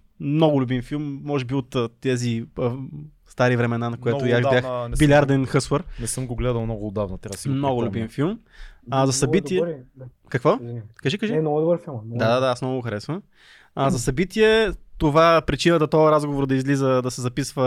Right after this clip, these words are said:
Speaker 1: юн-, юли, пък да се изли-, излъчва август, че първо отиваме малко да снимаме на морето.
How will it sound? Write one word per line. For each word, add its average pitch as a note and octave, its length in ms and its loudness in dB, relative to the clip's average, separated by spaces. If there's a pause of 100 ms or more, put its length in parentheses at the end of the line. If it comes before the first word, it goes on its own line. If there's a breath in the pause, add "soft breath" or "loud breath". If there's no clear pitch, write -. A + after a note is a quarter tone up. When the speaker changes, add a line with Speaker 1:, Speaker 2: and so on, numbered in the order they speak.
Speaker 1:
юн-, C3+ 320 0 (200)
юли, C#3 280 2
пък B2+ 180 0
да B2 100 -4
се A#2+ 140 -8
изли-, B2 220 -4
излъчва C3 400 0
август, F#3 320 0
че E3+ 260 0 (460 soft breath)
първо C#3+ 440 4
отиваме B2+ 400 2
малко B2 280 2
да A#2 80 -10
снимаме B2 280 -2
на A2+ 80 -2
морето. A#2+ 500 -2